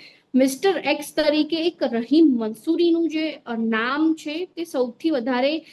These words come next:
ચર્ચાનો વિષય બન્યું છે. તો આ અમિત ખૂંટ અને આ રહીમ નામનો જે વ્યક્તિ છે તેની સાથેનું કનેક્શન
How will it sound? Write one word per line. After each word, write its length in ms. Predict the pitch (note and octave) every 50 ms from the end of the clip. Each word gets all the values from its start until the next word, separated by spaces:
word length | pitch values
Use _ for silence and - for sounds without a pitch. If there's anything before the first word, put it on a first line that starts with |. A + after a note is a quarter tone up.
| - - _ _ -
ચર્ચાનો 720 | - C4+ B3+ A#3+ - - D4+ C#4+ D4+ D4+ E4 D#4+ C#4 A#3 - -
વિષય 340 | A#3 A3+ - - D#4+ D4 B3
બન્યું 360 | A3 G#3 G#3 G#3 G3+ G3+ G3
છે. 200 | - - G#3+ G3+
તો 280 | G#3 - D4 D4+ D4+ D4+
આ 360 | D4+ - C4+ C4 C4+ C4+ - -
અમિત 340 | B3+ B3+ C4 C#4 B3+ -
ખૂંટ 480 | - _ _ - C4 C4+ D#4+ D#4+ - -
અને 220 | B3+ C4 B3 B3+
આ 200 | C4 A#3+ B3+ B3+
રહીમ 440 | A#3+ A3+ A3 A3+ A3+ A3+ C#4+ D#4 D#4 D4+
નામનો 420 | C#4+ C4+ C4 C4 C4 C4+ C4+ C4+
જે 260 | C4 B3 C4 C4+ C#4 C4+
વ્યક્તિ 640 | A#3 G3+ - A3 G#3+ G#3 - _ _ - E4 D#4+
છે 260 | D#4 - D4 D4 E4 F#4+
તેની 320 | - - C#4+ C#4 D4+ E4+
સાથેનું 440 | E4 E4 D4+ C#4+ - E4 D#4+ E4 D#4+
કનેક્શન 640 | - A#3 A#3 B3+ D4 D#4 - - E4 D#4+ D#4+ D#4+